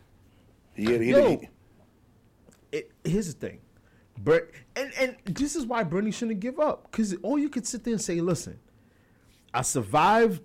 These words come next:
Speaker 2: the, the heart attack or whatever he dealt with. I
Speaker 1: Mm-hmm.
Speaker 2: survived Corona."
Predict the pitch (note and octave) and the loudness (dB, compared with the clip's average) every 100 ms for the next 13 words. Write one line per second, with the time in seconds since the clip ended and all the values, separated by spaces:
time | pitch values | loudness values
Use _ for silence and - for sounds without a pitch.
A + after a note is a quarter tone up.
0 | _ _ _ - C3 - A#2+ B2 D#3 D3 | _ _ _ -2 -2 -2 -2 2 2 0
1 | E3 C#3+ B2+ B2+ C3+ B2 B2+ A#2 A#2+ A2+ | -2 -4 -4 -2 -2 -2 -6 -2 0 2
2 | A#2 A#2 - _ _ - C3 B2+ B2+ B2 | 2 2 -2 _ _ -2 0 2 2 0
3 | C#3 G3 A3 - G#3+ F3+ C3 B2 A#2+ A2+ | 0 0 0 -2 0 2 2 2 2 0